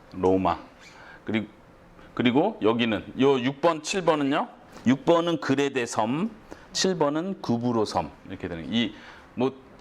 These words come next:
여기 작은 섬들이 굉장히 많겠지만, 그냥 이렇게 큰 섬들 하나씩은 지금 크게 세 개의 섬을 기억해서 지도에다 집어넣으면 좋을 것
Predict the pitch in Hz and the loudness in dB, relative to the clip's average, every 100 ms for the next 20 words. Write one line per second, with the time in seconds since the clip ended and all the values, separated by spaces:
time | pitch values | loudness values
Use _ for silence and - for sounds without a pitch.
0 | 143 139 151 151 - 139 160 175 170 175 | -2 0 -2 -4 -4 -4 -2 -2 0 0
1 | 160 147 127 139 120 101 120 - 113 101 | -2 -2 -2 0 -2 -2 -4 -4 -2 -2
2 | - 117 101 117 120 - - - 202 196 | -2 -2 -2 -2 -4 -4 -4 -2 -2 -2
3 | 170 170 160 135 123 135 135 127 117 117 | -2 -2 -2 -2 -2 -2 -2 -6 -6 -4
4 | 147 - - - 92 - 139 131 - 139 | -4 -8 -16 -10 -8 -6 -4 -2 -2 -2
5 | 123 110 - 117 120 139 - - - - | -2 -2 -2 -2 -2 -4 -8 -18 -18 -18
6 | - - 98 90 - 85 90 123 - - | -16 -2 0 0 -4 -2 -2 -4 -10 -12
7 | - 87 85 80 90 - - 87 82 117 | -8 -4 -2 -2 -4 -4 -6 -6 -4 -6
8 | 151 - 90 - | -8 -12 -12 -6